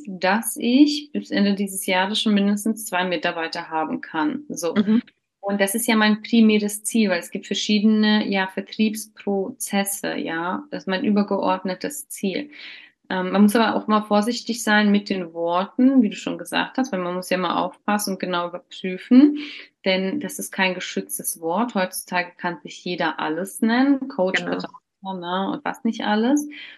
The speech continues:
Speaker 1: Und im Endeffekt hat keiner irgendetwas gemacht.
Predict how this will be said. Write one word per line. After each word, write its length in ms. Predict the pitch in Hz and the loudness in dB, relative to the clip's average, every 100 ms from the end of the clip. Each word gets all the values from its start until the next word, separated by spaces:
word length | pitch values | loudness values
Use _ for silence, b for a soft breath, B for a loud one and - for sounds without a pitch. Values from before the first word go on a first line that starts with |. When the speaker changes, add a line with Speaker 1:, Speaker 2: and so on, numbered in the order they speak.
| _ | _
Speaker 1:
Und 140 | 190 | -4
im 120 | 185 170 | -2 -2
Endeffekt 500 | 170 202 214 202 - | -4 -4 -4 -6 -6
hat 180 | 185 - | -10 -6
keiner 380 | 180 185 180 | -4 -2 -2
irgendetwas 600 | - 196 190 190 - 180 175 - - | 0 -2 -2 -4 -4 -4 -8 -10 -10
gemacht. 540 | 170 170 226 294 294 | -6 0 2 2 -2